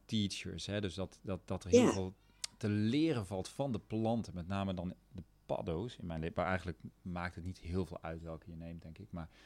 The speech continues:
Speaker 2: Precies. Maar die, weet je, die, het is niet die planten die het doen. Die planten, die, ja, die doen iets in onze ch-, chemie, zeg maar, waardoor ons bewustzijn, eh,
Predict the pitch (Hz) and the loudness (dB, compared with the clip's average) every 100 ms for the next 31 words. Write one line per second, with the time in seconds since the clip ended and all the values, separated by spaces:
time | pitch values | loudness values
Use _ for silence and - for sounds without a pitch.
0 | - - _ _ _ 170 - 233 165 - | -20 -20 _ _ _ 4 10 10 10 6
1 | - - - 175 175 - 190 196 185 202 | -6 -2 10 12 12 12 12 12 12 12
2 | 220 202 202 180 196 196 170 196 208 220 | 12 12 10 10 10 10 8 12 12 12
3 | 180 165 147 147 175 165 - 180 170 160 | 12 12 12 12 12 10 8 8 6 0
4 | 135 - 131 147 143 135 359 - - - | -4 -2 4 4 4 6 8 8 4 8
5 | 147 143 143 - - - 165 156 202 156 | 8 8 2 2 -6 4 10 12 12 12
6 | 156 143 156 131 135 139 156 160 156 160 | 10 8 6 4 4 4 8 10 12 12
7 | 170 - 151 175 220 190 151 143 131 - | 10 12 12 12 12 12 12 12 10 8
8 | 139 135 | 2 2